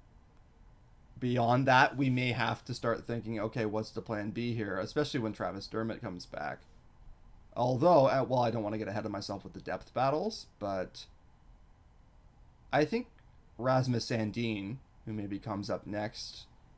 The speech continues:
has looked good, and yet he's being played so little, despite appearing in all three games, that I sort of think,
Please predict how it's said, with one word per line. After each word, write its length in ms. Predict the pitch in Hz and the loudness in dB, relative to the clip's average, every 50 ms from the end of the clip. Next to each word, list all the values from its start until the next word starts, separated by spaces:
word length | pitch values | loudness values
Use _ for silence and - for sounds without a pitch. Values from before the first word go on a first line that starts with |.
| - - - - - | -20 -20 -20 -20 0
has 320 | - 151 143 143 131 120 | 4 6 6 8 6 6
looked 360 | 127 139 143 - - - - | 4 4 4 2 -2 -10 -6
good, 520 | 120 120 127 135 170 226 269 277 262 - - - - - - - - - - | 0 4 6 8 8 8 6 4 0 -6 -14 -20 -20 -20 -20 -20 -20 -6 -2
and 240 | - 135 135 131 127 | 0 2 4 4 4
yet 220 | 113 127 135 156 156 | 4 4 4 4 2
he's 320 | - - 135 135 127 113 | 0 -2 -2 0 0 -2
being 460 | 107 104 131 147 160 156 151 143 135 | 0 2 4 6 6 6 4 2 0
played 400 | - - - 165 151 147 139 131 | -2 0 2 4 6 6 4 2
so 200 | - - - 120 117 | 0 0 2 2 2
little, 520 | 113 120 160 185 143 110 92 - 214 - - - - - - - - - - - | 4 4 4 4 6 4 4 2 -2 -4 -10 -20 -20 -20 -20 -20 -20 -20 -10 -8
despite 320 | 123 - - - 151 143 | -8 2 6 8 8 8
appearing 460 | 135 - - 147 147 131 117 110 107 | 8 6 6 6 8 8 6 4 4
in 100 | 107 98 | 0 0
all 160 | 101 95 98 | 0 0 -2
three 200 | 104 - 107 98 | -2 -4 -6 -6
games, 460 | - 98 92 - - - 110 127 - - - - - - - - - - - - - - - - - - - - - - - - | -2 -2 -2 -2 -2 -6 -8 -8 -10 -14 -18 -20 -20 -20 -20 -20 -20 -20 -20 -20 -20 -20 -20 -20 -20 -20 -20 -20 -20 -20 -14 -2
that 240 | - 123 127 127 123 | 2 4 6 8 8
I 140 | 120 123 127 | 8 6 6
sort 220 | - 165 160 139 | 6 4 4 4
of 100 | 139 131 | 2 2
think, 480 | - - 143 135 127 123 - - - | 4 4 6 6 4 2 -2 -6 -12